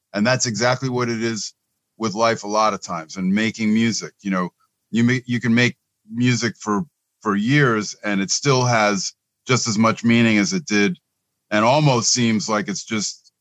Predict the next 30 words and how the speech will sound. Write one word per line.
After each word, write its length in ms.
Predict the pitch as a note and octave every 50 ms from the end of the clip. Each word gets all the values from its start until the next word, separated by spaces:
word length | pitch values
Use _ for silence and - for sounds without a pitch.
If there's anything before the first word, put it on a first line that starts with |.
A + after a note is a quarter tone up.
| -
out 180 | A2+ A#2 A#2+ A#2+
of 100 | A2+ G2
sequence, 800 | - - - C3+ B2+ B2 G#2 F2+ D#2+ C#2+ - - - - - - _ _ _ _ _ _ _ _
you 120 | - G#2
know, 180 | G2+ F#2+ F#2 F2+
going, 500 | - - A#2 A2 A2 A2 G#2+ G#2 F#2+ - _ _ _ _
you 100 | G#2+ A2 G#2
know, 140 | G2+ F#2 F2
from, 420 | - - A2 G2+ G2 G2 F#2+ E2+ _ _ _ _ _ _ _ _
from 420 | _ - G#2 G2+ F#2+ F#2+ F#2+ F#2+ - -
eighteen, 400 | - A#2+ A#2 G2+ - - A#2+ A#2 - -
from, 320 | - A#2 G#2+ G2+ G2 G2
uh, 180 | G2+ G2+ F#2+ F#2
nineteen 480 | F2+ G#2 A2+ A#2 A2 - - B2+ A#2+ A2+
eighty-three 680 | A#2 A2 G#2+ G#2 F#2+ - - A#2 B2 C3 C#3 C#3+ E3 D3+ _ _ _ _ _ _ _ _ _ _ _ _ _ -
to 140 | - A2+ G#2
two 200 | - - C#3+ C3
thousand 420 | A#2 C3 B2 B2 A#2+ - A#2+ A2
and 120 | A2 G2+ -
twenty, 500 | - A#2 A2 G#2 F#2 E2 D#2 D#2 D2 - _ _ _ -
you 100 | F#2+ G2
know, 340 | F#2+ F2+ E2+ E2+ F2+ F2 - -
and 180 | F2 F2+ F#2 G2
then 320 | G2 G2 G2 G2 G2 F#2
back 300 | E2 - A2 G#2+ G#2+ - -
to 100 | - G#2+
nineteen 520 | G2+ G2 G2 G2+ - - G#2+ G2+ F#2+ F#2
ninety-two 640 | F#2+ G2 G2 F#2+ F#2+ F#2 - - B2 A#2 G2 F2 D#2+
or 120 | D#2+ E2+ F2
whatever. 460 | F2+ G2 G#2+ A2 G2 E2 D#2 C2+